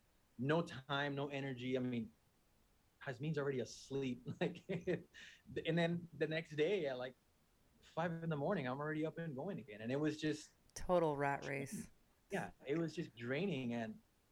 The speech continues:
Speaker 1: and so when, when this guy approached me, his name was
Speaker 2: Mm-hmm.
Speaker 1: Jose, and we're still friends to this day. <laughs> Uh,
Speaker 2: Awesome.
Speaker 1: he approached me about this position.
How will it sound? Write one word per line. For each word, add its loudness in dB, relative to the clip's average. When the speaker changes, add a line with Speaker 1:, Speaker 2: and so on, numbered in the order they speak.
Speaker 1:
and -4
so 2
when, 2
when 0
this 0
guy 2
approached 0
me, -2
his -4
name -2
was -4
Speaker 2:
Mm-hmm. -2
Speaker 1:
Jose, 0
and -2
we're -4
still -6
friends -8
to -4
this -4
day. -4
<laughs> 0
Uh, 2
Speaker 2:
Awesome. 0
Speaker 1:
he 6
approached 4
me 6
about 4
this -2
position. 0